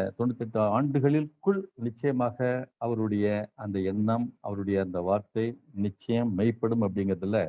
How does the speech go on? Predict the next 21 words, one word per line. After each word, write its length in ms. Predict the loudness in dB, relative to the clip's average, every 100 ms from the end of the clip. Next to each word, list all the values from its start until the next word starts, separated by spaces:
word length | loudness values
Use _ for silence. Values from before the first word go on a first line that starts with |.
| -6 _ _ _ _ _ _ _ _ -4
எந்த 220 | 0 2
விதமான 360 | 2 2 0 0
ஒரு 140 | 0 0
மாற்று 300 | 0 -2 -4
கருத்தும் 340 | -4 -4 -8
இருக்க 160 | -8 -6
முடியாது. 440 | -6 -2 -4 -4 -10 -14 _ _ _ _ _ _ _ _ _ _ _ -2
அதை 220 | 4 4
நோக்கிய 420 | 4 2 0 0 0
பயணத்தில்தான் 760 | 2 0 -2 -4 -2 -2 -2 -4
நம்முடைய 300 | -4 -2 -2
உலக 260 | 0 -2
சமுதாய 420 | -4 -4 -4 -4 -4
சேவா 200 | -6 -4
சங்கம், 500 | -4 -6 -6 -4 -4 -6 -14 _ _ _ _ -10
அதனை 240 | -6 -6
சார்ந்த 340 | -2 -2 0 -2
அனைத்து 320 | -2 -4 -4
அன்பர்களும் 480 | -4 -4 -2 -4 -4
சென்று 180 | -8 -8
கொண்டிருக்கிறார்கள். 800 | -6 -8 -10 -12 -8 -6 -8